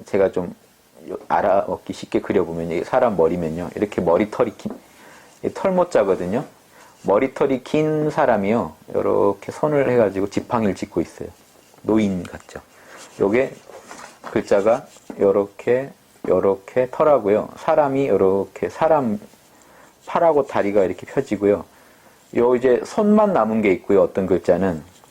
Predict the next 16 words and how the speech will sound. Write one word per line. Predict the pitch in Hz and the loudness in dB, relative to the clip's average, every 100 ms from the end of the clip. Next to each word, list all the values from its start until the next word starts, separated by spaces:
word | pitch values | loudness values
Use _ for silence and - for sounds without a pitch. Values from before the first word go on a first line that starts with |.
| - | -4
똑같은 | - 190 185 143 | 0 0 0 -2
글자인데 | 107 - 95 98 | 0 0 0 0
노인인데 | 92 113 107 90 87 92 78 - - _ _ _ _ _ _ _ _ _ _ _ _ _ - - _ _ _ _ _ - - - _ _ _ - _ - _ - _ _ - | 2 2 2 -2 0 0 0 -14 -20 _ _ _ _ _ _ _ _ _ _ _ _ _ -20 -20 _ _ _ _ _ -20 -20 -20 _ _ _ -20 _ -20 _ -20 _ _ -8
지팡이만 | 120 - 156 151 143 113 | -8 -2 -2 0 0 0
남은 | 98 92 95 | 0 0 0
게 | 85 | -2
있고요. | - 101 101 80 - - - | 0 0 0 -2 -16 -20 -6
똑같은 | - 160 160 - 143 | -4 0 -2 -2 0
노인인데 | 117 131 107 101 98 101 - - - - | 2 4 2 2 2 0 -2 -18 -20 -4
이 | 120 | 0
노인에서 | 120 127 135 139 120 107 104 | 2 2 2 4 2 4 4
여러 | 101 107 | 4 4
개가 | 107 95 | 2 2
나옵니다. | 80 80 78 | 0 -4 -4
이렇게 | 87 101 104 - 104 | 0 2 2 0 0
돼가지고요. | 95 90 87 - 98 90 | 4 2 2 2 2 2